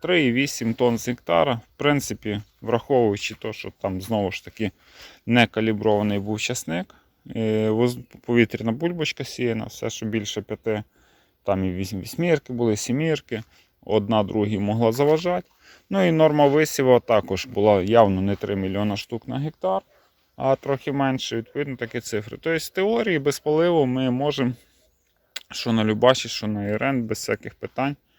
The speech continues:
як мені здається, отримати, е, чотири тонни з гектара або сорок кілограм з одної сотки. Це от розраховуйте по повітряній бульбашці, ви вже можете розр-, е,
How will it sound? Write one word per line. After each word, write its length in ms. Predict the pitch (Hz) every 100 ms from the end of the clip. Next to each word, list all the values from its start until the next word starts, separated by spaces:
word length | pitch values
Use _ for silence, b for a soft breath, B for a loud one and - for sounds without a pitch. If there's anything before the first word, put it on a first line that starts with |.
| b b -
як 160 | 110
мені 160 | 113 110
здається, 420 | 101 110 110 -
отримати, 680 | 101 - 123 127 117 110 104 b b b b _ 107
е, 340 | 104 95 95
чотири 420 | - - - 123 113
тонни 320 | - 104 98
з 100 | 95
гектара 500 | 98 - 92 87 85
або 300 | 95 117 110
сорок 320 | - 120 107 -
кілограм 480 | 98 92 101 101 98
з 80 |
одної 280 | 92 - 95
сотки. 440 | 87 - 64 _ 80
Це 240 | - 127
от 320 | 113 98 -
розраховуйте 840 | 107 107 107 104 - 90 90 - 101 b b b b
по 120 | 113
повітряній 500 | 107 107 113 - 135
бульбашці, 640 | 143 180 180 156 - 135 127 -
ви 160 | 127
вже 140 | 117 113
можете 420 | 113 110 - 101
розр-, 280 | 98 - 107 -
е, 640 | 117 107 104 101 101 98 98